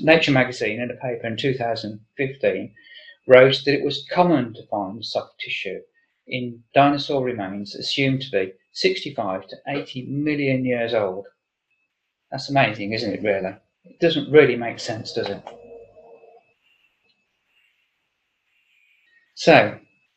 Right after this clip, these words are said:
science has given us a story, how the rocks and the fossils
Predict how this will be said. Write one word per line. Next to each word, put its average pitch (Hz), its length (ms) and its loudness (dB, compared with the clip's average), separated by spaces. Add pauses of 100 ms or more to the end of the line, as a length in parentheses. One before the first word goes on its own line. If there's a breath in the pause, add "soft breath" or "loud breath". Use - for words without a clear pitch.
(600)
science 170 400 8
has 139 140 -4
given 123 280 2
us 104 160 -6
a 123 60 -2
story, 98 520 -2 (800 loud breath)
how - 100 2
the 123 100 6
rocks - 440 6
and 127 80 -4
the 127 80 -4
fossils 117 560 -2